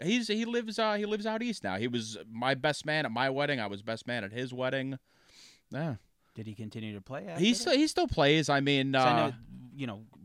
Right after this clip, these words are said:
Speaker 2: fast forwarding,
Speaker 1: Yeah.
Speaker 2: obviously. Um, w-, um, when did you,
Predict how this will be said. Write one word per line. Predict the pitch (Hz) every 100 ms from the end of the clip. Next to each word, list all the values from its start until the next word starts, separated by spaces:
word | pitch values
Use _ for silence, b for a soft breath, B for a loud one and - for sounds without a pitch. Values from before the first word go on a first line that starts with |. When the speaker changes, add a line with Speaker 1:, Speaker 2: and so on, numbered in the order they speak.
| 110 80 -
Speaker 2:
fast | 127 104 -
forwarding, | 127 120 107
Speaker 1:
Yeah. | 104 104
Speaker 2:
obviously. | 190 160 101 95 b b _
Um, | 107 98 95 98 95 95 - _ _ _ _ _ 110 -
w-, | 101
um, | 98 95 98 95 95
when | 113 123
did | 127 117
you, | 120 113 110 107